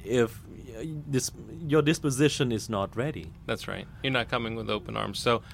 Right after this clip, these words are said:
Speaker 2: I can leave a little bit earlier for Mass. That could be, that's a nice, easy resolution. Um, I could read the readings before Mass. So, so far,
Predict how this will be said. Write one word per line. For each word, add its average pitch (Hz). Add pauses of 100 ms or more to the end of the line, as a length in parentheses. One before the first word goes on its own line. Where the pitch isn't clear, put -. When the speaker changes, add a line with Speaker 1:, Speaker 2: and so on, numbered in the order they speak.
(140)
Speaker 2:
I 123
can 147
leave 139
a 139
little 135
bit 123
earlier 156
for 143
Mass. 139
That 131
could 127
be, 120
that's 123
a 120
nice, 113
easy 110
resolution. 101 (420)
Um, 107 (180)
I 104
could 107 (240)
read 123
the 110
readings 127
before 120
Mass. 120
So, 117
so 139
far, 120